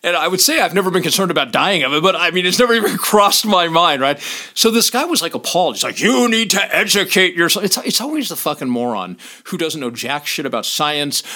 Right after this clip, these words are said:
virology, immunology, communicable diseases, physiology, that is, "You need to educate yourself." Yeah, okay. <laughs> So probably the number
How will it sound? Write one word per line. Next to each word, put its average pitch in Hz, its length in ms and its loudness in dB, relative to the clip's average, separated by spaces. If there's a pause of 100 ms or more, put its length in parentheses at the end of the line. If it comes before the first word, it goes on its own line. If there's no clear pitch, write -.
(120)
virology, 139 880 -2
immunology, 147 840 0
communicable 185 520 2
diseases, 139 600 -4 (480)
physiology, 143 1080 0 (460)
that 151 120 4
is, 120 140 -4
"You 233 160 2
need 285 160 -2
to 247 160 0
educate 190 560 0
yourself." 131 760 -2
Yeah, 107 440 -6
okay. - 340 -8
<laughs> - 0 -
So - 560 -2 (680)
probably 311 420 -4
the 156 100 -4
number 214 880 -2